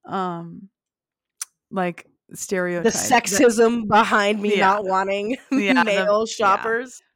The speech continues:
Speaker 1: I've had some okay ones, but, um,
Speaker 2: It's, yeah, it's just generally they don't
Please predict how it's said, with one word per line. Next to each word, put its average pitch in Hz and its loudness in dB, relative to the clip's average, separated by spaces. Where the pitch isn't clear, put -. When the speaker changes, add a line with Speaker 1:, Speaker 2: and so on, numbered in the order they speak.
Speaker 1:
I've 226 -2
had 226 -2
some 190 -6
okay 165 -8
ones, 104 -14
but, 80 -6
um, 208 -6
Speaker 2:
It's, 190 0
yeah, 185 0
it's - -6
just 247 -6
generally 226 0
they 190 -4
don't 170 -6